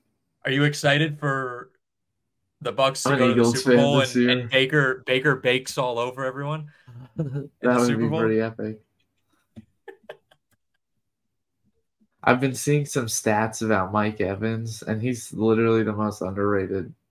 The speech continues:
Speaker 2: person
Speaker 1: He
Speaker 2: in
Speaker 1: is.
Speaker 2: football.
Speaker 1: He's one of the most underrated receivers. Like, even in those terrible years with Winston, like,
Speaker 2: Mm-hmm.
Speaker 1: he had fantastic seasons. And he just
Speaker 2: Mm-hmm.
Speaker 1: doesn't get any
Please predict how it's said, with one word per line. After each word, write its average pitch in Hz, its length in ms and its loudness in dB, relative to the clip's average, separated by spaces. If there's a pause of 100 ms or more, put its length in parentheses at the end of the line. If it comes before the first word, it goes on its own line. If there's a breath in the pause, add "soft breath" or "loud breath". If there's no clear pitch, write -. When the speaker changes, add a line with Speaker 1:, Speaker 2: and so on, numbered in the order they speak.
(440)
Speaker 2:
person - 340 -4
Speaker 1:
He 151 80 0
Speaker 2:
in 147 60 -4
Speaker 1:
is. 107 60 -8
Speaker 2:
football. 85 540 -8 (720)
Speaker 1:
He's 143 160 -2
one 160 120 0
of 151 60 2
the 147 60 2
most 143 160 -2
underrated 135 400 -2
receivers. 113 640 -14 (560)
Like, 127 220 -2
even 151 260 0
in 143 100 2
those 127 200 -6
terrible 123 420 -4
years 107 340 -10
with 107 140 -12
Winston, 101 560 -14 (420)
like, 104 300 -10
Speaker 2:
Mm-hmm. 110 300 -4 (280)
Speaker 1:
he 113 140 -8
had 98 300 -2
fantastic 104 800 -4 (100)
seasons. 95 480 -16 (580)
And 117 100 -2
he 117 80 0
just 113 160 -6
Speaker 2:
Mm-hmm. 127 60 -2
Speaker 1:
doesn't 110 180 -6
get 107 160 -4
any 95 320 -12